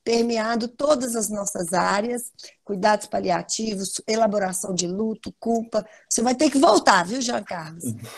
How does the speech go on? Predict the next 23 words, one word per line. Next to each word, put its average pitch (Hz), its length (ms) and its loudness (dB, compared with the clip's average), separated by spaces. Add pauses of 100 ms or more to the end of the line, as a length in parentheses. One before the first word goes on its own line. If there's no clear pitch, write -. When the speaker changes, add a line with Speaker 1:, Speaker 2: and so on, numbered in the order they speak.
Speaker 1:
Muito 262 200 2
obrigada 247 640 4
novamente, 220 960 -4
uma 226 260 -4
boa 214 220 -6
sexta-feira 208 600 -6
pra 190 200 -2
todos. 156 560 -10 (840)
Speaker 2:
Obrigado, 113 720 4
viu? 120 100 -4
Eu 117 60 6
agradeço. 117 720 4 (920)
É, 120 680 12
vou 120 220 6
começar, 147 400 2
acho - 160 -2
que - 60 -20
pelo 135 180 2
ensino 131 320 -6
médico, 104 480 -4
né? 113 160 -2
Acho 117 320 -2
que 110 640 4